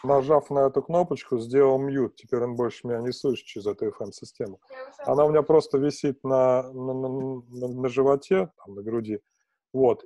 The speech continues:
И он может играть в футбол и быть на другом конце поля. Сигнал от моего, э, от меня будет, соответственно, у него в этих процессорах гораздо громче, чем шум от того, что вокруг. Либо вот такая вот,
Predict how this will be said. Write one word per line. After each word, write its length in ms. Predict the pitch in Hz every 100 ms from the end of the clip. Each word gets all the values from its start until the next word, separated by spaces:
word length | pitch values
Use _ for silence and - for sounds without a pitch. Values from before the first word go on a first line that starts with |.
| -
И 300 | 147 147 139 135
он 180 | - 143
может 240 | 151 139 147
играть 260 | 143 143
в 60 | -
футбол 560 | - 147 139 160 180 - _ -
и 80 | 131
быть 320 | 127 139 -
на 60 |
другом 260 | 135 139 135
конце 300 | 139 131 139
поля. 420 | - 175 160 131 - _ _ _ _ _ -
Сигнал 640 | 381 151 147 175 185 180 -
от 180 | 135
моего, 640 | 147 143 139 135 131 117 113 _ _
э, 40 | 120
от 320 | 117 117 -
меня 280 | 139 135 110
будет, 360 | 107 135 139
соответственно, 680 | - 123 120 131 - - 120
у 100 | 120
него 460 | 120 120 127 120 110 -
в 40 |
этих 180 | 117 - -
процессорах 580 | 120 - 147 139 107
гораздо 380 | 104 113 113 110
громче, 460 | 110 120 127 120 120
чем 240 | - 107
шум 340 | - - 123 113 - _ _ _ -
от 120 | 107
того, 220 | - 113
что 180 | 110 -
вокруг. 360 | 110 110 - 101 _ _ _ _
Либо 180 | 180 202
вот 180 | 165 151
такая 500 | 151 147 175 170 160
вот, 280 | 135 127